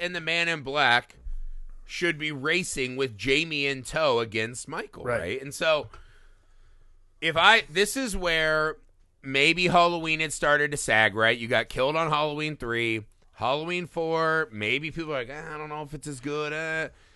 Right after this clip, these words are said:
Speaker 1: And Halloween five is where they said, "We have this really cool story, right? The Thorn, Loomis is all the way fucking mad. Jamie is now dealing with true guilt," right?
Speaker 2: Right.
Speaker 1: And these are all great new additions to the series.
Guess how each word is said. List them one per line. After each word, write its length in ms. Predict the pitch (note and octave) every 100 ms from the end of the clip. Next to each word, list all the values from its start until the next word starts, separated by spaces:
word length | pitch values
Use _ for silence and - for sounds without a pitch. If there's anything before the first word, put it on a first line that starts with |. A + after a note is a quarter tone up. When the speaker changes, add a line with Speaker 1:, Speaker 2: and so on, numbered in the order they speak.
| _ _ -
Speaker 1:
And 100 | C3
Halloween 460 | C#3+ D#3+ F#3+ G3
five 340 | F#3 D#3+ D3 C#3+
is 120 | C3+
where 140 | C3+
they 140 | C3 B2+
said, 320 | - B2+ G2+
"We 100 | C#3
have 100 | E3
this 180 | B2 G#2
really 340 | A2 C#3 E3
cool 240 | D#3 D3+ B2+
story, 380 | - G#2+ E2 D2
right? 320 | D#2 F2+ -
The 120 | C#2
Thorn, 680 | - C#3 D3 D3+ D3 D3 D3 _ _ _ _
Loomis 480 | - B2+ C3 A#2 -
is 100 | F#2
all 180 | F#2+ F#2
the 80 | F2+
way 180 | F2 E2
fucking 500 | - F2+ - D#2+ F#2+
mad. 600 | D3 D#3+ D#3 D3+ D3+ C#3 _ _ _ -
Jamie 540 | F2 B2 C#3 F#3 F#3
is 180 | E3 C3+
now 220 | D#3+ D#3
dealing 380 | C3+ C3+ C#3+ C#3
with 100 | G#2+
true 340 | - - D3+ F#3+
guilt," 440 | B2+ A2+ A2+ D3 -
right? 320 | A#2 B2 F3+
Speaker 2:
Right. 120 | A#2+ B2
Speaker 1:
And 80 |
these 140 | E3 F3
are 100 | E3+
all 360 | C#3+ F3+ A3 G3
great 460 | - D3+ F3+ F#3
new 160 | D#3+ E3
additions 460 | C#3+ D3+ - C#3 -
to 80 | B2+
the 80 |
series. 560 | A#2+ - A2+ E2 F2 -